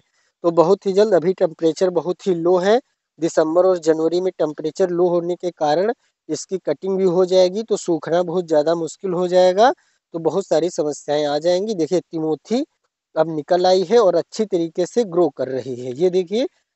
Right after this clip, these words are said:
यहाँ पर जो तिमोथी के पेड़ हैं, ये आप लोग देख सकते हैं। और ये जो पेड़ है, specially ये वाला जो पेड़ है बड़ा का, जो आप देख रहे हैं, ये alfalfa का पेड़ है।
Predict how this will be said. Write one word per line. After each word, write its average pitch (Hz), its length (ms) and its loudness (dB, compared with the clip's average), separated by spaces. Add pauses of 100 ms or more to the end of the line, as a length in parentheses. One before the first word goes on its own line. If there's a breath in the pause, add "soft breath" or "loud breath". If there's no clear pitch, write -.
(140)
यहाँ 156 240 0
पर 190 160 -2
जो 180 120 -2
तिमोथी 151 520 -6
के 190 140 -6
पेड़ 170 320 -6
हैं, 233 220 -4 (1800)
ये 160 140 -2
आप 160 260 0
लोग 170 220 -4
देख 156 200 -4
सकते 196 340 -8
हैं। 233 360 -2
और 147 160 -6
ये 160 280 2
जो 202 140 0
पेड़ 202 300 0
है, 226 260 0
specially 190 760 -6
ये 196 120 2
वाला 170 240 2
जो 165 140 -4
पेड़ 160 280 -6
है 175 140 -2
बड़ा 143 260 -4
का, 208 240 -8 (640)
जो 151 120 -2
आप 165 120 0
देख 165 180 -6 (100)
रहे 226 100 -4
हैं, 170 140 -8
ये 208 100 2
alfalfa 170 600 -4
का 202 140 -4
पेड़ 214 300 -4
है। 247 220 -4